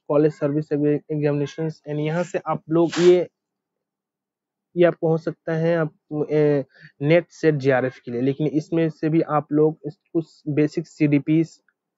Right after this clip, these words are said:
okay, pedagogical issues, Urdu, English और subject test भी दे करके अपने preparations को और ज़्यादा boost कर सकते हो, ओके।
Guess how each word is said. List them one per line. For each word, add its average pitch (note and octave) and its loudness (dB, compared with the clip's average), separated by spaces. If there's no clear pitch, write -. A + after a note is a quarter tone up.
okay, F3+ -2
pedagogical D3 2
issues, D#3+ -4
Urdu, D3+ 0
English D3+ 0
और C3 -2
subject D3 -4
test C#3 -6
भी C#3 -6
दे C3+ 0
करके C3 -8
अपने C3+ -6
preparations C#3 -4
को C#3 2
और C3+ 4
ज़्यादा C#3 2
boost D3+ -2
कर A#2 -8
सकते - -16
हो, B2 -6
ओके। F3+ -4